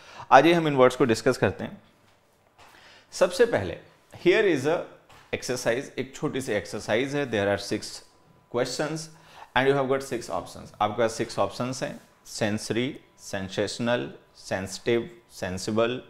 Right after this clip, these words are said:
सेंसुअस, सेंसुअल। हमें इन सिक्स वर्ड्स को इन सिक्स ऑप्शंस में, इन सिक्स ऑप्शंस को इन सिक्स क्वेश्चंस में यूज़ करना है।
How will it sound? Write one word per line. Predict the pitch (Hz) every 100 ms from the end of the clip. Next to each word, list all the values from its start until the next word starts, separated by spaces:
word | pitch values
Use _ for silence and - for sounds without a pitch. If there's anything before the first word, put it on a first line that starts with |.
| -
सेंसुअस, | - 104 95 - 113 113 - - _
सेंसुअल। | - 107 90 - 85 - - - - - - _ _ -
हमें | 170 208 226
इन | 170 180
सिक्स | 170 208 202 143
वर्ड्स | 127 123
को | - 170 -
इन | 135
सिक्स | 143 - -
ऑप्शंस | 127 - - 117 -
में, | 143 190 - _ _ _ _ _ _ _ -
इन | 127
सिक्स | 165 175 -
ऑप्शंस | 127 - 131 -
को | 147
इन | 147
सिक्स | - 139 135
क्वेश्चंस | 117 95 107 104 143
में | 151 110
यूज़ | 101 -
करना | -
है। | -